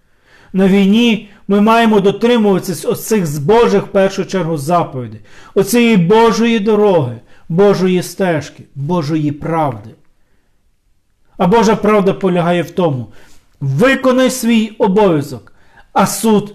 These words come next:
віддай Богові. Хай кожен з нас виконає те, що від нього залежить. Священник має молитись, а не ходити зі зброєю і агітувати за війну.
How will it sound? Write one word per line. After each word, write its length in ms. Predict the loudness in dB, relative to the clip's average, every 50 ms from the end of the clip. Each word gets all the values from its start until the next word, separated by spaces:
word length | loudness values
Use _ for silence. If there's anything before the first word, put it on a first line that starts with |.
| -20 _ -8
віддай 720 | -4 -2 0 0 0 0 0 0 2 2 0 -2 -4 -6 -10 -10
Богові. 680 | -8 -6 -2 0 0 2 0 0 -2 -4 -10 -16 -20 -20 -20 -20 -20 _ _ _ _ _ _ _ _ _ _ -20 -20 _ _ _ _ _ _ _ _ _ _ _ _ _ _ -20 -12
Хай 260 | -4 0 0 0 2
кожен 320 | 2 2 2 4 2 2 0
з 80 | 0
нас 280 | 0 0 0 0 -2 -6 -10 -8
виконає 800 | -6 -4 0 2 2 0 0 -2 -4 -4 -2 -2 -4 -4 -6 -8 -14 -20 -20 -20 -12 -6
те, 160 | -4 -4 -4
що 180 | -4 -6 -8
від 180 | -6 -6 -6 -6
нього 220 | -6 -4 -4 -4
залежить. 480 | -6 -6 -6 -6 -6 -8 -10 -12 -16 -20 -20 -20 -20 -20 -20 -20 -20 -20 -20 -20 -20 -20 -20 -20
Священник 680 | -14 -10 -10 -8 -8 -6 -6 -6 -6 -6 -8 -10 -10
має 300 | -8 -8 -6 -4 -4 -6
молитись, 720 | -6 -6 -6 -6 -4 -4 -4 -4 -6 -10 -20 -20 -20 -20 -20 _ _ _ _ _ _ _ _ -18 -10
а 100 | -8 -8
не 120 | -6 -6
ходити 440 | -6 -6 -6 -6 -4 -6 -6 -6 -8
зі 140 | -8 -6 -8
зброєю 720 | -8 -8 -8 -6 -4 -4 -2 -2 0 -2 -2 -2 -4 -8 -12 -18 -20 -18 -10 -6
і 80 | -4
агітувати 680 | -2 -2 -2 -4 -4 -6 -6 -8 -6 -6 -6 -6 -8
за 180 | -8 -8 -8 -6
війну. 480 | -6 -6 -6 -6 -6 -8 -8 -10 -14